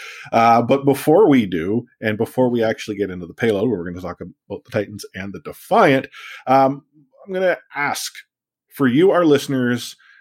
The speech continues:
uh, to do something, uh, for us, and that is to, you know, leave us a review. Why? Well, one of the things that reviews allow us to, uh,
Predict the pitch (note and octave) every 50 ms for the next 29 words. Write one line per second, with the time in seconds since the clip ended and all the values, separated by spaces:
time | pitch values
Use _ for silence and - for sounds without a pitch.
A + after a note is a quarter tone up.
0 | _ - - G#2 G#2 G2+ - - G#2+ B2 C3 B2+ - C#3 C3 B2+ - C3 B2 B2
1 | A#2+ A#2+ A#2+ A#2 G2+ G2+ G2 F2 - - F3 A3+ A#3+ - E2+ D2+ D2+ - - -
2 | - - - - _ _ _ _ _ - _ - G#2+ G#2 G#2+ A#2 B2 C#3 C3 C3
3 | C3 B2+ B2 B2+ B2+ - - - A#2+ A#2+ A#2+ B2 B2 B2 - - _ - A2+ A2+
4 | C3+ A#2+ - - _ _ _ _ _ _ - A2 - G#3 - F4+ - - F#3+ D#3+
5 | C3 - - F#2+ D#2 - - _ _ _ _ _ _ _ _ _ _ _ _ _
6 | _ _ _ _ - - C3 D3 F#3 A3 B3+ C#4 D4 D4 D4 - _ _ _ -
7 | D#3 E3 E3 - - C3+ C#3 F3 B3+ D4 D#4+ D4+ C4+ C4 - - F#3 F3+ E3+ D3
8 | D#3+ D3+ - C3+ A#2+ A2+ B2 B2 B2+ B2 B2 G2+ G#2+ G#2 G#2 G#2 G2 G#2 A2 G#2+
9 | - - - A#2+ A2 A2